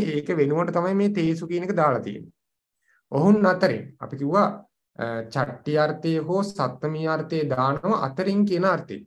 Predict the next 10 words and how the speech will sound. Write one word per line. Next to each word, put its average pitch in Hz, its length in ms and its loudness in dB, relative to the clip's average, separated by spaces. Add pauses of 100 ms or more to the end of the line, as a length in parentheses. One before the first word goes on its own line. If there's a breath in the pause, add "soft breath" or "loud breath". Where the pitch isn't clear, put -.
(280)
හොඳට 123 180 -4
මතක 170 340 -2
තියාගන්න. 98 340 -6
එතකොට 143 260 -4 (440 loud breath)
තේසු 165 360 0 (120)
ඔහුන් 165 360 2
අතරින් 139 360 -2 (140)
කවුද? 165 320 2 (600)
සත්ත 131 480 -2
මනුස්ස 165 500 0